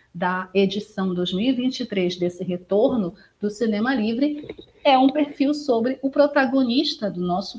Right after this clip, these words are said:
filme da semana, do Druk Mais Uma Rodada, o perfil de Mads Mikkelsen,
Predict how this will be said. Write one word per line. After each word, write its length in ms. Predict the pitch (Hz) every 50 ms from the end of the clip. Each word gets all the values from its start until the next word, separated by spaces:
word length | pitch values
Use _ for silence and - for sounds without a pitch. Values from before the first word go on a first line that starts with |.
| - _ _
filme 280 | - 240 254 254 277
da 140 | 247 254 269
semana, 540 | 262 - - 311 294 226 208 208 196 190 180
do 140 | 180 180 185
Druk 460 | 175 185 196 208 220 214 - - 254
Mais 260 | 226 208 196 185 185
Uma 160 | 185 175 165
Rodada, 640 | 165 156 202 226 208 185 175 202 214 220 269 294 - - _ _ _ _ _ _ _ _ _ _ _ _ _ _ _ _ _ _ _ -
o 60 | 240
perfil 640 | - - 285 294 294 294 294 - - 240 254 269 269
de 340 | 214 196 220 262 277 - - -
Mads 920 | 220 214 220 226 226 220 220 220 220 220 - 262 277 - - - - _ _ _ _ _ _ _ _ _ _ _ _ - - _ _ _
Mikkelsen, 760 | - 233 254 262 277 _ - 254 - - 294 294 294 277 277